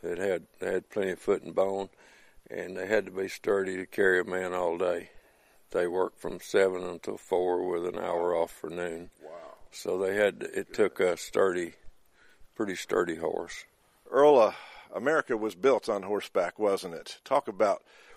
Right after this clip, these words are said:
Speaker 2: why these animals will always be in a part of our America and a Amer-, part of our history.
Speaker 1: It'll be part of our heritage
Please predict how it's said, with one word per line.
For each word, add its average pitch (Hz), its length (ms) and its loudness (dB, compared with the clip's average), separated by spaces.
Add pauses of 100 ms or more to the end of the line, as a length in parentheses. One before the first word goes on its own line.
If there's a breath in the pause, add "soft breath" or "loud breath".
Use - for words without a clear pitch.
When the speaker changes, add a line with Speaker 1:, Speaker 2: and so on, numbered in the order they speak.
Speaker 2:
why 117 360 8
these 110 200 -2
animals 107 340 0
will 92 120 -2
always 104 320 6
be 98 200 -2
in 92 100 -2
a 87 60 -8
part 104 300 2
of 90 100 0
our 95 160 4
America 92 420 -2
and 95 120 -2
a 87 120 -6
Amer-, 87 280 -4
part 104 180 4
of 87 80 0
our 82 120 0
history. - 480 -6
Speaker 1:
It'll 117 180 -2
be 135 180 10
part 123 280 12
of 104 120 6
our 95 140 4
heritage 107 580 6